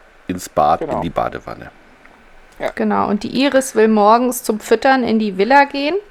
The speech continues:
Speaker 1: Ja, Moment, also der, der
Speaker 2: Mhm.
Speaker 1: Van Dusen will
Speaker 3: Mit
Speaker 1: zur Villa und
Speaker 3: Kartoffeln?
Speaker 1: Ronny sagt, kann sie machen, ist aber doof, weil die Sau ist weg. Und dann erklärt
Speaker 2: Ja,
Speaker 1: die
Speaker 2: aber
Speaker 1: Iris,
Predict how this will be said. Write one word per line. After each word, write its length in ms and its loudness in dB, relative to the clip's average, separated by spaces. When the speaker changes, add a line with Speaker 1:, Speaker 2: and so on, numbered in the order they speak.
Speaker 1:
Ja, 100 -4
Moment, 180 -2
also 160 -2
der, 160 2
der 180 -6
Speaker 2:
Mhm. 40 -2
Speaker 1:
Van 140 0
Dusen 320 0
will 60 2
Speaker 3:
Mit 120 2
Speaker 1:
zur 180 0
Villa 160 4
und 60 10
Speaker 3:
Kartoffeln? 260 4
Speaker 1:
Ronny 240 4
sagt, 360 0
kann 200 0
sie 80 -6
machen, 340 0
ist 160 -6
aber 180 0
doof, 300 -2
weil 80 0
die 100 -4
Sau 240 0
ist 160 -10
weg. 240 -2
Und 140 0
dann 100 4
erklärt 420 0
Speaker 2:
Ja, 140 -6
Speaker 1:
die 80 0
Speaker 2:
aber 140 4
Speaker 1:
Iris, 320 -6